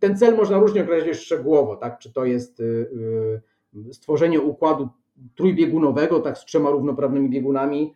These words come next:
e, zakładając, że w przeciwnym razie świat będzie zmierzał w kierunku tego ładu dwubiegunowego, czy o to, żeby Rosja była podmiotem, przedmiotem, a nie, e, znaczy nie, nie była przedmiotem, tylko podmiotem relacji międzynarodowych, czy o równoprawny udział w nowym koncercie mocarstw. Jakby niezależnie od tego, jak to określimy, to,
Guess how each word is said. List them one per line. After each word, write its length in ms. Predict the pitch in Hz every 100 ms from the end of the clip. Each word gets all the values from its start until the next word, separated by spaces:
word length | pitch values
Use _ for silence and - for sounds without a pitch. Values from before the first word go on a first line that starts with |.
| 139
e, 140 | 117 139
zakładając, 600 | 135 - 143 143 135 120
że 80 | 131
w 60 |
przeciwnym 400 | - 143 139 139
razie 240 | 135 123 131
świat 240 | - 127
będzie 220 | 135 127
zmierzał 280 | 120 127 131
w 60 | -
kierunku 520 | 131 123 123 131 131
tego 200 | 123 127
ładu 260 | 135 131 127
dwubiegunowego, 840 | 120 156 151 143 143 139 139 135 - _ _
czy 140 | - -
o 100 | 175
to, 120 | 180
żeby 240 | 156 156
Rosja 320 | 151 156 156 135
była 720 | 139 131 127 123 123 120 117 - _
podmiotem, 880 | - 160 147 175 190 165 151 143 143
przedmiotem, 500 | - 175 151 196 196
a 80 | 139
nie, 200 | 151 156
e, 100 | 156 143 139 131 143 135
znaczy 280 | 151 151 147
nie, 100 | 160
nie 120 | 180
była 280 | 180 185 - -
przedmiotem, 460 | _ 170 165 180 156
tylko 180 | - 147
podmiotem 500 | 170 143 185 185 135
relacji 380 | 131 139 - 139
międzynarodowych, 580 | 127 127 127 156 160 - _ _
czy 180 | - 196
o 80 | 185
równoprawny 640 | 190 180 160 160 160 147
udział 420 | 156 151 147 135
w 560 | 123 _ _ _ _ 131
nowym 300 | 151 156 151
koncercie 440 | 147 139 143 -
mocarstw. 380 | 147 180 185 151
Jakby 180 | 156 165
niezależnie 420 | 185 196 185 185
od 100 | 175
tego, 300 | 170 160 160
jak 160 | 156 160
to 100 | 160
określimy, 420 | 151 151 185 180
to, 220 | 175 -